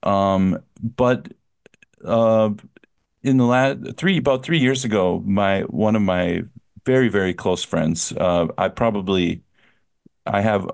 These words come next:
a best friend from high school and a best friend from college. And my best friend from college passed away. And that was, um,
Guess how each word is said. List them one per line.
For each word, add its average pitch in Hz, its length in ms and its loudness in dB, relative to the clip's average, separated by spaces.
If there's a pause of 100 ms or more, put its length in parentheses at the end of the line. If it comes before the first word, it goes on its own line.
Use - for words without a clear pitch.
a 110 60 -2
best 117 320 0
friend 110 240 0
from 90 440 0
high 110 200 0
school 107 320 0
and 92 100 2
a 85 40 -2
best 90 260 -2
friend 87 200 -4
from 82 120 -4
college. 82 680 -4 (480)
And 92 320 2
my 95 120 2
best 104 300 0
friend 95 200 -2
from 90 280 -4
college 87 480 -2
passed 85 340 -2
away. 85 340 -2 (640)
And 98 600 0 (160)
that 113 320 2
was, 104 540 -2 (100)
um, 90 680 0